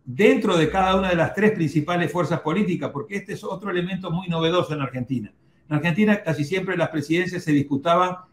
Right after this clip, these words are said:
entre dos fuerzas políticas. Siempre estaba el peronismo y enfrente del peronismo o estaba el radicalismo o estaba Juntos por el Cambio. Ahora va a ser por primera vez una competencia de tres partes.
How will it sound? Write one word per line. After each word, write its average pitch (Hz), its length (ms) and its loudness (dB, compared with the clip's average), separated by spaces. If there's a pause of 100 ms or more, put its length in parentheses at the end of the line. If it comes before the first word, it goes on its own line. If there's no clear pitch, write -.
(200)
entre 175 360 2
dos 214 220 6
fuerzas 170 340 2
políticas. 123 540 2
Siempre 180 240 2
estaba 165 200 2
el 151 100 2
peronismo 202 680 4 (160)
y 147 140 6
enfrente 185 340 2
del 151 100 2
peronismo 180 840 2
o 131 100 0
estaba 151 280 4
el 135 60 4
radicalismo 160 1000 4
o 127 100 -4
estaba 143 280 0
Juntos 143 340 0
por 143 160 4
el 135 120 4
Cambio. 107 280 0 (300)
Ahora 226 320 6
va 180 100 6
a 156 60 4
ser 165 200 4
por 147 180 2
primera 208 320 4
vez 214 320 6
una 160 340 0
competencia 208 840 2 (300)
de 151 260 0
tres 247 340 4
partes. - 560 -2